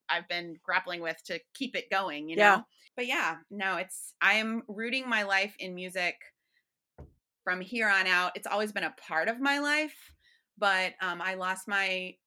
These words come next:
Speaker 1: director job at the Y M C A because of the pandemic,
Speaker 2: Ah.
Speaker 1: um, as did many, many people at the Y M C A. And so I have gone from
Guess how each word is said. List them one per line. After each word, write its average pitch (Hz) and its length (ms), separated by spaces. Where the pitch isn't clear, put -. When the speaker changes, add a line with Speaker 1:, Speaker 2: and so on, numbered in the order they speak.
Speaker 1:
director 185 480
job 185 400
at 180 140
the 180 80
Y 175 160
M 175 80
C 185 220
A 175 100
because 170 420
of 202 100
the 233 80
pandemic, 247 760
Speaker 2:
Ah. 208 480
Speaker 1:
um, 180 280
as 185 180
did 180 140
many, 180 340
many 220 240
people 226 320
at 220 120
the 220 80
Y 214 160
M 226 100
C 233 200
A. 226 280
And 202 160
so 202 140
I 190 260
have 208 240
gone 180 320
from 170 440